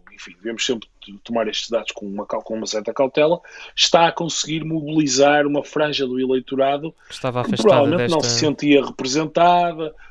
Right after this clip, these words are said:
Speaker 1: provavelmente não se, sentia-se fora dos processos políticos, et cetera. E, de facto, se for isso, quer dizer, eu acho que é um, o, o Chega, de facto, te-, terá um resultado absolutamente notável.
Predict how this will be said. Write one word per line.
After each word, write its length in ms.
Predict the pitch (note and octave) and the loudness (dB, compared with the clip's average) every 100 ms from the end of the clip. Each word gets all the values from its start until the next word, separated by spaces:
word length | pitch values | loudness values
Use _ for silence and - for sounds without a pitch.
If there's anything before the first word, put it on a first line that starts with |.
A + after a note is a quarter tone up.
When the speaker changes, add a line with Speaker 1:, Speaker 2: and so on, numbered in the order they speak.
| - - | -18 -6
Speaker 1:
provavelmente 420 | C#3+ C3 C#3 - | -4 -4 -6 -10
não 140 | C3 C3 | -12 -10
se, 280 | - C3+ - | -8 -8 -10
sentia-se 560 | - C#3 C#3 B2+ - | -10 -8 -6 -6 -8
fora 320 | - D#3 C#3+ A#2 | -4 -2 -2 -4
dos 160 | A2 | -10
processos 440 | - - C3+ A#2+ - | -10 -8 -6 -8 -10
políticos, 500 | A#2+ D3+ E3 C#3+ C#3+ | -6 -4 -4 -6 -6
et 140 | C#3+ | -6
cetera. 300 | - C3 G2+ - - - - | -4 -6 -6 -12 -18 -20 -6
E, 100 | A#2+ | -6
de 80 | - | -2
facto, 720 | - C#3 - - F3 F3 D3+ | 0 0 -2 -6 -2 -2 -2
se 200 | - - | -4 -4
for 200 | B2 A#2 | -2 -2
isso, 360 | A#2+ - F3+ F3 | 0 -2 -2 0
quer 120 | C3+ | -2
dizer, 200 | G2+ - | -4 -8
eu 180 | G2+ G#2 | -4 -2
acho 180 | - | -2
que 100 | - | -2
é 40 | A#2 | -2
um, 380 | C3 D3+ D#3+ D#3 - - - - | -2 -2 -6 -10 -18 -20 -14 -8
o, 240 | A#2 C3 | -6 -2
o 20 | |
Chega, 400 | - - C3+ C#3+ | 2 4 4 2
de 100 | C#3+ | -2
facto, 360 | - B2 - _ _ | -2 -4 -4 _ _
te-, 100 | - | -16
terá 340 | - - C#3 C#3 | -6 2 4 4
um 140 | D3 | 2
resultado 540 | C#3 C3+ C#3+ D#3 C#3 D3+ | -2 -4 -4 -2 -2 -2
absolutamente 460 | - D#3 D#3+ D#3+ G3 | -6 -8 -8 -6 -2
notável. 600 | G3+ F3 D3+ C3 G2 | 2 2 2 -2 -6